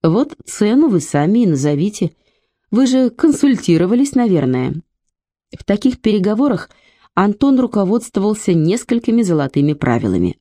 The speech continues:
Во-первых, даже если волнуешься, нельзя подавать вида. Во-вторых, никогда не надо экономить деньги заказчика, он сам это сделает лучше.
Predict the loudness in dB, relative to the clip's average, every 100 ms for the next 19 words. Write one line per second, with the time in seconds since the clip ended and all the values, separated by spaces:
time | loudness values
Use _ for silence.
0 | -4 -2 0 -2 -2 -6 -14 _ _ _
1 | _ -4 0 0 0 0 -2 -2 -2 0
2 | 0 -2 -4 -6 -6 -6 -6 _ _ -2
3 | 0 0 0 -2 0 0 0 -2 -4 -2
4 | 0 -2 -8 _ _ _ -2 -2 -2 -2
5 | -2 -4 -12 _ _ _ _ 0 2 2
6 | 2 0 0 0 0 0 0 0 0 0
7 | -2 0 0 0 0 -2 0 0 0 0
8 | -2 -4 -6 -6 -6 -6 -6 -12 -12 -2
9 | -2 0 0 0 0 -2 0 0 0 -2
10 | -2 -2 -6 -14